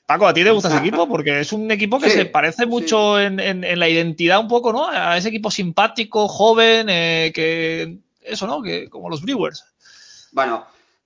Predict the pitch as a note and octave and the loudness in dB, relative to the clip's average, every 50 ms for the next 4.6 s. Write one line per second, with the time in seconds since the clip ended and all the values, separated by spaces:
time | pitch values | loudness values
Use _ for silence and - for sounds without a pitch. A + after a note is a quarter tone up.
0 | _ _ - - - - - _ _ _ - - - B2 B2+ B2+ B2 B2 C3+ C3+ | _ _ -20 -20 -20 -20 -20 _ _ _ -20 -20 -14 -8 -6 -6 -6 -6 -8 -10
1 | C3 A#2+ A#2+ B2+ D3 C#3 C3+ C#3 - D3 D3+ D#3+ - F#3+ F#3+ F#3 F3+ E3+ F3 D#3+ | -10 -10 -10 -10 -8 -6 -6 -6 -4 -2 -4 -4 -4 -6 -6 -4 -4 -6 -6 -8
2 | D3+ D3+ C#3+ C#3+ C#3 B2+ B2+ B2+ C#3 C#3 - F3+ E3+ - C#3 B2+ C#3+ D3+ - D3 | -8 -8 -8 -8 -10 -10 -10 -12 -12 -12 -12 -12 -12 -10 -12 -12 -12 -12 -10 -10
3 | C#3 B2+ B2+ B2 B2 B2+ B2 B2+ - C#3 C3+ - B2+ A#2+ A#2 A#2+ B2+ B2+ D3 D#3 | -10 -8 -10 -10 -10 -12 -14 -14 -16 -18 -18 -18 -18 -18 -18 -18 -16 -16 -18 -18
4 | - C3+ - C3 A2+ A2 G#2+ C3 B2+ _ F2+ F2 | -18 -16 -16 -16 -16 -16 -20 -20 -20 _ _ _